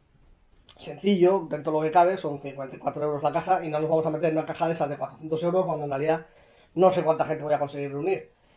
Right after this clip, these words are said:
Ya os digo que en el, en, en el canal de David, de Canal Ocio, se han visto unos breaks de unas cajas impresionantes, con unos cromos chulísimos,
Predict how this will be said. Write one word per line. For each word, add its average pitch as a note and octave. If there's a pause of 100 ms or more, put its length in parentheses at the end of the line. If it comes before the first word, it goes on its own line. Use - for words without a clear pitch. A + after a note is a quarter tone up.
(220)
Ya D3+
os D3
digo G3
que F3
en D#3
el, C#3+
en, C#3 (420)
en D#3
el D3
canal D#3+
de D3+
David, E3
de G3+
Canal D#3+
Ocio, A#3
se -
han D3+
visto D#3+
unos D3
breaks F#3
de C#3+
unas C#3+
cajas F#3 (180)
impresionantes, D#3+
con D3
unos C#3+
cromos D#3 (180)
chulísimos, F3+